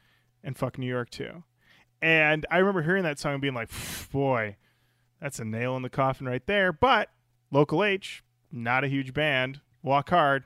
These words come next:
not a huge movie. So it's this thing of, like, we know this shit's done, but they're gonna be making California songs, and they're gonna be making these biopics until the day we fucking die.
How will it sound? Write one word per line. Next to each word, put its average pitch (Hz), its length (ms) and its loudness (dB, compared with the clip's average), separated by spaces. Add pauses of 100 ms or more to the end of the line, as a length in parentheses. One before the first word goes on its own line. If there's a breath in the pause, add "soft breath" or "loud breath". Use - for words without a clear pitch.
not 139 320 2
a 139 40 0
huge 127 300 -4
movie. 127 480 0 (300 soft breath)
So 160 200 4
it's - 140 0
this 147 220 -4
thing 180 320 0
of, 131 140 -2
like, 131 540 0 (760)
we 190 160 0
know 170 540 4
this 139 200 -2
shit's - 300 -6
done, 156 280 0
but 123 140 -4 (100)
they're 160 160 4
gonna 147 160 -2
be 127 120 0
making 131 300 -2
California 123 540 -4
songs, 127 680 -10
and 127 120 -6
they're 143 80 2
gonna 135 180 -4
be 127 100 -6
making 127 280 -2
these 120 160 -8
biopics 113 680 -4
until 123 180 -10
the 123 100 -14
day 131 240 -6
we 127 100 -12
fucking - 380 -16
die. - 280 -12